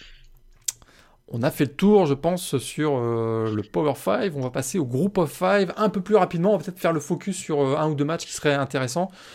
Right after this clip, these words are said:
Je vais passer, euh, voilà, je vais passer rapidement sur les conférences. On va quand même présenter, euh, on va présenter, allez, les matchs qui, les matchs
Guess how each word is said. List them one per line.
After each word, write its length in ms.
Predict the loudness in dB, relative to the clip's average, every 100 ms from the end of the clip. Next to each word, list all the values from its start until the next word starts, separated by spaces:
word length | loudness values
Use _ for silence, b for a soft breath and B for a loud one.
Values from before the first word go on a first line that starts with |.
| B B
Je 100 | -2
vais 80 | 0
passer, 300 | 2 0 2
euh, 680 | 2 2 2 2 2 2 0
voilà, 260 | -2 -4 -4
je 60 | -4
vais 40 |
passer 220 | -4 -2
rapidement 400 | -2 -2 -2 -2
sur 180 | -2 -4
les 80 | -4
conférences. 480 | -8 -4 -2 -2 -6
On 40 |
va 80 | -8
quand 120 | -8
même 120 | -10
présenter, 560 | -8 -8 -6 -6 -4 -4
euh, 240 | -4 -6 -10 B B B B
on 60 | -20
va 40 |
présenter, 420 | -10 -10 -8 -8 -10 -14 _ _ _ _ _ _ _ -18
allez, 220 | -16 -12
les 40 |
matchs 240 | -12 -12 -14
qui, 120 | -12
les 120 | -10
matchs 220 | -10 -12